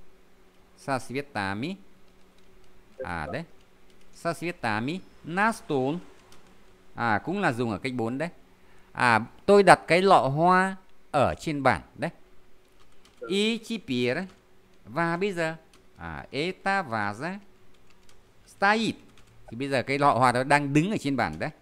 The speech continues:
На столе. À, thế vậy thì em nhìn thấy đây là gì?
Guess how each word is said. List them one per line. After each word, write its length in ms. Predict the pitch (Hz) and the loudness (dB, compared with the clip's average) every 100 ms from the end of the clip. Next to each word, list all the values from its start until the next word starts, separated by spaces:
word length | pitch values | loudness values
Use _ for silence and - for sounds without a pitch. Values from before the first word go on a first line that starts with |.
| - | -18
На 420 | 110 120 120 120 139 | -8 -4 -4 -4 -8
столе. 840 | - - 139 147 147 90 98 98 - _ - - | -12 -6 -6 -6 -10 -8 -6 -6 -12 _ -20 -14
À, 200 | - 160 | -2 0
thế 140 | 147 214 | 0 0
vậy 120 | 190 | 0
thì 160 | 160 135 | 2 0
em 320 | 113 160 175 | 0 0 -2
nhìn 140 | 143 | -2
thấy 120 | 117 | -2
đây 120 | 151 151 | 0 -2
là 60 | |
gì? 180 | 107 | -2